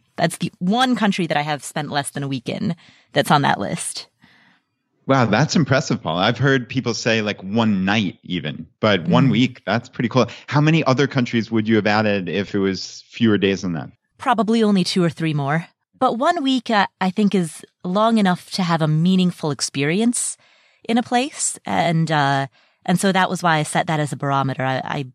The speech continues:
Speaker 1: I'm a believer in slow travel, and a lot of the countries that I've been to, I've spent months and months and months there. I've spent, uh, uh, geez, I've returned to Thailand probably eight or nine times.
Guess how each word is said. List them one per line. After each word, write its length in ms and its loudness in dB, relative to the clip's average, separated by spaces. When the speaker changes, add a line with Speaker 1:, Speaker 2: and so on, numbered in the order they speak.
Speaker 1:
I'm 160 2
a 40 2
believer 380 0
in 120 2
slow 320 0
travel, 480 -2
and 240 -2
a 40 -4
lot 200 2
of 40 -2
the 60 -6
countries 380 -6
that 100 -4
I've 160 -4
been 180 2
to, 300 0
I've 180 -2
spent 460 -2
months 500 2
and 80 -2
months 240 -2
and 100 -2
months 260 -4
there. 240 2
I've 180 -2
spent, 500 -4
uh, 360 -4
uh, 260 0
geez, 300 -4
I've 140 0
returned 320 0
to 60 -4
Thailand 500 -2
probably 420 -4
eight 160 0
or 60 2
nine 280 0
times. 760 2